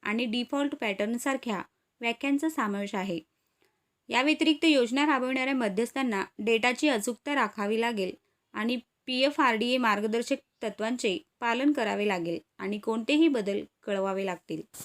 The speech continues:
पीएफआरडीएने जारी केलेल्या अधिसूचनेनुसार यूपीएस पर्याय फक्त त्या केंद्र सरकारी कर्मचाऱ्यांसाठीच खुला असेल,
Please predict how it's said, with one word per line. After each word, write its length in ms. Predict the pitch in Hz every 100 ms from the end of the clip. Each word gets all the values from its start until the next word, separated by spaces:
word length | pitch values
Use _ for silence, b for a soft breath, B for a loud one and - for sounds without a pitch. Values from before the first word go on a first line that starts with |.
| _ _ _ _ b b b _ -
पीएफआरडीएने 800 | 262 285 294 247 214 247 262 277
जारी 260 | 254 214
केलेल्या 360 | 233 254 254 254
अधिसूचनेनुसार 840 | 214 233 240 247 254 285 269 185 175 _ b b b b -
यूपीएस 480 | 254 247 302 330 320
पर्याय 380 | 262 233 226 226 _ _ -
फक्त 280 | 233 - 262
त्या 140 | 277 277
केंद्र 340 | 285 240 220
सरकारी 400 | 240 226 220 226
कर्मचाऱ्यांसाठीच 1000 | 240 214 208 208 214 220 233 214 233 208
खुला 280 | - 226 269
असेल, 340 | 226 190 190